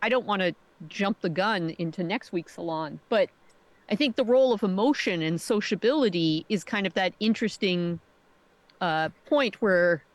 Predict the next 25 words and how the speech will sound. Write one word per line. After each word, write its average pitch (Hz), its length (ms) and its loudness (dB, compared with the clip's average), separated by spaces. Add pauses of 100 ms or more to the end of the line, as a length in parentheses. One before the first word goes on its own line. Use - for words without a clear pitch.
(500)
mind 220 840 2
and 165 220 -2
thinking, 196 680 0 (840)
um, 156 500 -2 (500)
overlap 196 480 0
with 175 220 -4 (140)
emotion 190 440 2
and 156 140 -2
instinct. - 640 -8 (680)
And, 156 440 -6 (100)
uh, 151 480 -10 (1500)
yes, 220 340 -2
perhaps - 760 -4 (560)
th-, - 100 -8
w-, 226 220 -6
because 247 400 0
these 247 240 2
are 214 80 0
things 233 420 2
that, - 260 -2
um, 160 380 -4 (800)
we 226 200 4
are 202 340 4
experiencing 208 920 0
increasingly 196 1000 0